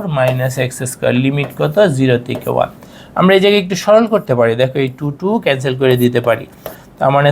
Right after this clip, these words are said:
থাকে মাইনাস। আর যদি লিমিটটা বসাই ফেলি, ফার্স্টে এক্সের বদলে কি বসাইতে হবে? ওয়ান। তাহলে আমরা এখানে কি লিখবো দেখো তো? ফোর মাইনাস ওয়ান বিয়োগ, পরে লোয়ার লিমিট বসানোর নিয়ম কি?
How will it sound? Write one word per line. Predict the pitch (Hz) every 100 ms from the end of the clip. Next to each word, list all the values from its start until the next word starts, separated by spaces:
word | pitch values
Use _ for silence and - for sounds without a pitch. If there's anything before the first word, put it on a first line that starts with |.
| 147
থাকে | 143 143 135
মাইনাস। | 135 135 135 139 160 226 - - - - -
আর | 139
যদি | 151 160 160
লিমিটটা | 180 180 - 160
বসাই | 170 196 185 160
ফেলি, | 175 156 147 147 _ _ _ -
ফার্স্টে | 151 156 - 175
এক্সের | 175 - 190
বদলে | 190 190 196 196
কি | 202 202
বসাইতে | 220 240 226 220
হবে? | 214 160 117
ওয়ান। | 117 101 101 - - - - -
তাহলে | 143 147
আমরা | 151 156
এখানে | 156 165 156 156
কি | 170 175
লিখবো | 160 156 151
দেখো | 151 160 156
তো? | 175 202 -
ফোর | - 156 165 170 180 208 240 214 143
মাইনাস | 127 127 127 127 127 127 135
ওয়ান | 127 139 190 233 - - 135 127
বিয়োগ, | 151 147 160 220 - - - - -
পরে | - 143 160 190
লোয়ার | 147 143 147
লিমিট | 156 165 156
বসানোর | 165 180 196 202 202
নিয়ম | 220 233
কি? | 240